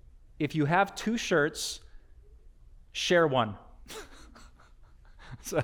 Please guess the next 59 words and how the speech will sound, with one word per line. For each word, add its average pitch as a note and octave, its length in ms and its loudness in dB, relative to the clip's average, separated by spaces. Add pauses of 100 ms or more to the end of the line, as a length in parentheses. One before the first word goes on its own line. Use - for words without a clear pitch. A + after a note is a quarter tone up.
you A3+ 580 2
know, G#3 120 8
so D#3 100 -2
you F#3 80 4
don't C#4 60 0
need A#3+ 100 4
to G#3 80 4
be, F#3+ 140 8
like, F3 160 8
a, D#3+ 180 2
a F3 100 4
Bible E3+ 360 8
expert E3 380 4
to F#3 60 0
know D#3+ 420 8
that E3 180 0
the E3 60 -6
Bible E3 340 6
is D#3+ 180 0
all D#3+ 220 4
about D3+ 280 0
giving D#3 440 0 (380)
and C#3+ 120 -2
sharing C#3 600 -2 (100)
and C#3 240 -4
blessing. D3 480 2
If C3+ 120 -2
you D3+ 100 0
have D3+ 160 2
the E3 100 0
opportunity, E3 560 -2
you, D#3 280 -4
you D3+ 120 -6
don't E3 240 -2 (260)
cross F3 360 4
to E3+ 60 -6
the E3+ 60 4
other F3 120 4
side F#3 180 4
of F#3 40 2
the F#3 80 2
road. F#3 360 4
You D3 40 -2
be D3+ 120 0
the E3 100 0
good D#3+ 180 0
Samaritan. D3+ 640 -4 (540)
You D3 80 -6
stop, - 680 0
you C3+ 80 -8
check D#3+ 220 -2
your F3 80 -6
pockets, D3+ 640 -4 (760)
and D3+ 140 -2
you C#3 80 -2
do C3 100 0
what D3 140 -2
you C#3 80 -6
can. B2+ 280 -6